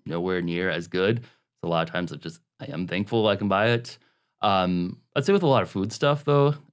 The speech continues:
it's, it's some of the, um, homemade versions I've made have been a lot better. Immediately coming to mind is, uh, my, uh, root beer float. And, uh,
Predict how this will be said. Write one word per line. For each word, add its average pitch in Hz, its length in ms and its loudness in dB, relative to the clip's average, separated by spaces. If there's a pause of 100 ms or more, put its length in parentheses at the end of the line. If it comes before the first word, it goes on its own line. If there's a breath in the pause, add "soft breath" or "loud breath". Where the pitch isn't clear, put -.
it's, 95 460 -6
it's 98 340 -6 (500)
some 110 80 0
of 95 80 0
the, 87 520 2
um, 82 380 -4 (260)
homemade 110 320 4
versions 90 380 -2
I've 85 140 0
made 80 160 -2
have 80 100 -6
been 80 120 -4
a 78 60 -4
lot 76 200 -4
better. 73 380 -4 (240 soft breath)
Immediately 117 300 6
coming 101 220 0
to 92 60 -2
mind 80 340 -2
is, 80 560 -6
uh, 76 240 -2
my, 76 280 -8 (540)
uh, 58 460 -6 (720)
root 104 80 -2
beer 92 140 -2
float. - 400 -8 (1040 loud breath)
And, 78 360 -6
uh, 67 280 -6